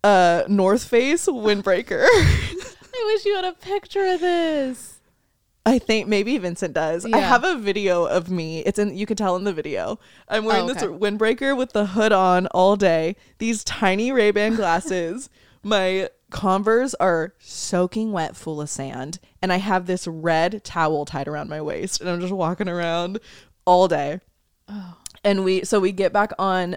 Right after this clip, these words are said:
Speaker 1: um, the mopeds. We stop at, like, a whole bunch of restaurants along the way.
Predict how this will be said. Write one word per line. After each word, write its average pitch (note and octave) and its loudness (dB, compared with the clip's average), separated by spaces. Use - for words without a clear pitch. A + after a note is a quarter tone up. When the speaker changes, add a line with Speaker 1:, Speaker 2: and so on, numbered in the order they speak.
Speaker 1:
um, F3 0
the G3 2
mopeds. E3+ 2
We G3+ -4
stop F#3 0
at, F#3 0
like, E3 -4
a E3 -8
whole E3 -4
bunch E3+ -6
of D#3+ -6
restaurants D#3 -6
along D#3+ -8
the D3+ -8
way. C#3+ -4